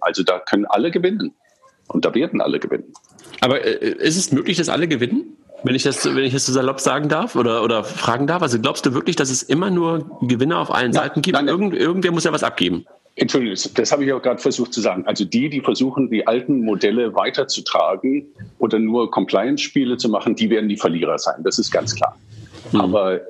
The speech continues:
Speaker 1: aber die Kunden werden gewinnen, genauso wie wir beim Smartphone auch gewonnen haben. Die sind ja alle froh, dass es jetzt Smartphones gibt und weil kein Mensch will zurück zum Nokia-Knochen. Und, äh, deswegen hat Apple gewonnen, deswegen haben Android gewonnen, deswegen haben die ganzen, äh,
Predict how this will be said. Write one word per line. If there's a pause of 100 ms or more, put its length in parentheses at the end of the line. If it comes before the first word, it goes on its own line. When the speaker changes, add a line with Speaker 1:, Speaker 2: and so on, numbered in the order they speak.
(180)
Speaker 1:
aber
die
Kunden
werden
gewinnen,
genauso
wie
wir
beim
Smartphone
auch
gewonnen
haben.
Die
sind
ja
alle
froh,
dass
es
jetzt
Smartphones
gibt
und
weil (120)
kein
Mensch
will
zurück
zum
Nokia-Knochen. (520)
Und,
äh,
deswegen
hat
Apple
gewonnen,
deswegen
haben
Android
gewonnen,
deswegen
haben
die
ganzen,
äh,